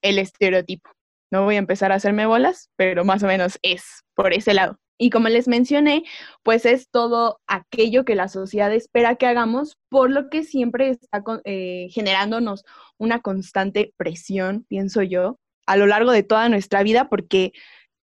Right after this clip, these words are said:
pues, al final de cuentas, con quienes nos relacionamos es con la sociedad, ¿no? Y si la sociedad está esperando algo de ti,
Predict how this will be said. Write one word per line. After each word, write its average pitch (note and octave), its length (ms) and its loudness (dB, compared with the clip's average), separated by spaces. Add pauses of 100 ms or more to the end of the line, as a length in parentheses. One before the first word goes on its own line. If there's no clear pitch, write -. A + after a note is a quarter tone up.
pues, G#3 300 2
al G3+ 140 -2
final A3+ 280 0
de C4+ 80 4
cuentas, B3 320 2
con G3+ 180 2
quienes G3 380 0
nos G3 160 0
relacionamos G#3+ 680 -4
es A3 160 -10
con A#3 120 -6
la G3 100 -6
sociedad, F#3+ 440 -2
¿no? G3+ 100 2
Y A#3+ 100 2
si G3+ 120 -4
la F#3 160 -4
sociedad G#3 340 2
está A#3 220 0
esperando A3 480 -2
algo A3+ 280 2
de G3 160 2
ti, A3 360 -4